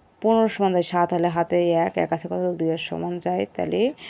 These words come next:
উম, এক হলে সতেরো বছর, উপরে আছে নয় বড় সংখ্যা, নিচে আছে ছোট সংখ্যা। তো বিয়োগ করে আমরা কত, শূন্য তিন মাস, শূন্য তিন মাস, তাহলে উপরে আছে, এখানে আছে ছোট সংখ্যা, নিচে আছে বড় সংখ্যা, তাই আমরা এখান থেকে এক মাস বিয়োগ করে দেব।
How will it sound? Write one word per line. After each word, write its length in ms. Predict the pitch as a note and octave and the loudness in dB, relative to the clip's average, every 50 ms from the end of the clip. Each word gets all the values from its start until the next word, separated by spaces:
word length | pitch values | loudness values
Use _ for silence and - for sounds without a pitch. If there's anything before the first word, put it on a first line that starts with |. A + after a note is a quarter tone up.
| - - - - - - - | -16 -16 -18 -20 -18 -14 -10
উম, 200 | - F#3 F#3+ F#3 - - | -6 -6 -4 -4 -2 -2
এক 180 | F3+ F3 E3+ - | -2 -2 -2 -2
হলে 180 | - E3+ F3+ E3 | -4 -4 -4 -4
সতেরো 420 | - - F#3+ F3+ G3 F#3+ F#3+ B3 C4 | -2 0 0 2 4 4 4 4 4
বছর, 360 | G3 E3+ D#3 D#3 - E3 D#3 E3 | 4 2 0 0 0 0 0 0
উপরে 220 | F3 E3+ F3+ F3 | 0 0 0 0
আছে 180 | F3 F3 - G3+ A3 A3 | 0 0 -2 -2 -2 -2
নয় 340 | G#3+ F#3+ E3+ D#3 D3+ D#3 | -2 0 0 2 2 2
বড় 200 | D3+ D3+ F3 D#3+ | 2 0 0 0
সংখ্যা, 360 | D#3 - F#3 F3 E3+ - G#3+ A3 | -2 -2 -4 -4 -2 -2 0 0
নিচে 240 | G#3 F3+ D#3 - D#3 | 0 0 0 -2 -4
আছে 160 | D#3 - G#3+ A3 - | -2 -2 -4 -4 -2
ছোট 140 | - F3+ E3 - | -2 -2 -2 -2
সংখ্যা। 400 | - - E3 D#3 D#3 - D#3+ D#3 D#3 - | -2 -4 -4 -4 -6 -6 -8 -8 -6 -2
তো 100 | E3+ E3+ E3+ F#3+ G#3 - - - - - - - - - - - - _ - | 0 2 2 2 0 -2 -6 -16 -16 -16 -16 -18 -18 -18 -20 -20 -18 _ -2
বিয়োগ 220 | E3 F#3 F#3+ F#3+ - | 2 2 2 2 4
করে 140 | A3 G#3 | 2 2
আমরা 160 | G#3 G#3 G#3+ G#3 | 2 2 0 0
কত, 140 | G#3+ G#3 - - - _ - - - - | -2 -2 -2 -6 -16 _ -20 -20 -18 -18
শূন্য 420 | - - - G#3+ A3 A3+ A3+ A#3 B3 C4 C#4+ D#4+ F4 - _ _ - | -6 -2 0 2 2 2 2 2 2 2 0 0 -2 -6 _ _ -2
তিন 180 | F#3+ E3+ D#3+ D#3 D#3 | 0 0 0 0 0
মাস, 240 | D3 D#3 D#3 D#3 - - - - | -2 -4 -6 -8 -10 -12 -10 -6
শূন্য 180 | - F#3 F#3 F#3 F#3 | -4 -2 -2 -2 -2
তিন 200 | - - E3 D#3 D3+ | -2 -4 -4 -2 -2
মাস, 180 | D#3 D#3+ D#3 - - - | -4 -4 -6 -8 -4 0
তাহলে 280 | F3+ F3+ F#3 F#3 F#3 F#3 | 2 2 2 2 2 0
উপরে 260 | F3+ E3+ F#3 E3+ F3 | 2 2 0 0 0
আছে, 160 | F3 - G3+ G3 | -2 -4 -4 -4
এখানে 220 | G3+ - G3 F#3+ G3+ | -4 -2 -4 -4 -4
আছে 160 | F#3 - A3+ A3+ | -4 -6 -8 -8
ছোট 220 | - - F3+ - E3+ | -6 -6 -6 -6 -6
সংখ্যা, 340 | - - E3+ E3+ - F3+ F3 | -6 -6 -6 -6 -6 -6 -4
নিচে 200 | E3+ E3+ - F3+ | -4 -4 -4 -4
আছে 160 | F3+ - - G#3 | -6 -4 -6 -4
বড় 220 | F3+ E3 D#3 D#3 - - | -2 -2 -2 -2 -2 -6
সংখ্যা, 220 | F3 E3 - E3+ | -6 -6 -6 -8
তাই 120 | - - E3+ | -6 -4 -4
আমরা 160 | D#3+ D#3+ E3 E3 | -2 -2 -2 -2
এখান 200 | E3 E3+ F3 F#3 F3 | -2 -2 -4 -8 -6
থেকে 220 | - F#3 - G#3 G#3 | -8 -6 -2 0 2
এক 160 | F3+ D#3 D3+ - E3 | 2 2 0 -2 -4
মাস 180 | E3+ F#3 G3 F#3 | -4 -4 -4 -4
বিয়োগ 240 | E3 D#3+ D#3 D#3 - - | -4 -2 -4 -4 -4 -2
করে 180 | - F3 F3 E3 | 0 2 2 2
দেব। 200 | E3+ F3 E3+ | 0 -2 -2